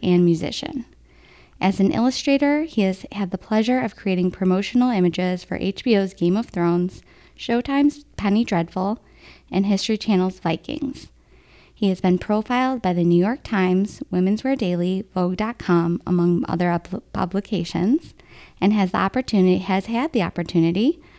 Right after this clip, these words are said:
to create custom looks for a number of high-profile clients, including Daphne Guinness and Lady Gaga.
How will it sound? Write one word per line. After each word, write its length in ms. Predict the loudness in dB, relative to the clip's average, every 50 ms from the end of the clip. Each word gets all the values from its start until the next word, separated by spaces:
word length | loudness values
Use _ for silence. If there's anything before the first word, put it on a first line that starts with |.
| -20 -20 -20 -16
to 120 | -14 -14
create 340 | -10 -2 0 2 2 2 0 -2
custom 400 | -2 -4 -4 -2 0 4 4 6 6
looks 360 | 4 2 0 -4 -12 -20 -14 -4
for 100 | -2 0
a 20 | 2
number 260 | 2 2 2 2 0
of 80 | 0 -2
high-profile 580 | -2 -2 -2 -2 -2 -2 -6 -4 -2 -4 -4 -4
clients, 480 | -6 -4 -4 0 2 2 2 0 -2 -4
including 480 | -6 -6 -6 -6 -4 0 2 2 2 2
Daphne 400 | 0 -2 -4 -2 0 0 0 2
Guinness 340 | 2 2 2 2 2 0 -2
and 140 | -2 0 2
Lady 220 | 2 2 2 0 -2
Gaga. 440 | -4 -4 -4 -4 -4 -6 -10 -10